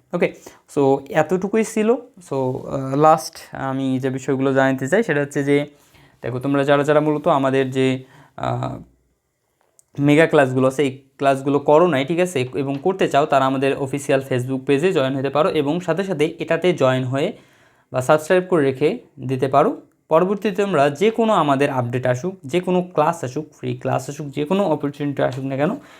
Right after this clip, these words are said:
তোমরা সাথে সাথেই তাহলে আমাদের এই বিষয়গুলো জানতে পারবা। ওকে, then, আহ, পঞ্চম সেমিস্টার তোমাদের কোর্স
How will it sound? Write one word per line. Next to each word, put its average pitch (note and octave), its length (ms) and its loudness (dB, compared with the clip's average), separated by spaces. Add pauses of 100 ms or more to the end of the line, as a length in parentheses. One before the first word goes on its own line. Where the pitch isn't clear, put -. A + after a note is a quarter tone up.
(140)
তোমরা D#3+ 180 4
সাথে F#3+ 260 0
সাথেই A#3 240 2
তাহলে D#3+ 280 4
আমাদের C#3+ 340 2
এই D#3 220 -4
বিষয়গুলো C#3+ 460 -2
জানতে C3 280 -2
পারবা। B2 400 0
ওকে, F3+ 180 0 (640)
then, E3+ 240 4
আহ, D#3 320 6
পঞ্চম F3+ 280 2
সেমিস্টার F#3+ 420 -2
তোমাদের D#3 380 2 (320)
কোর্স F3+ 260 0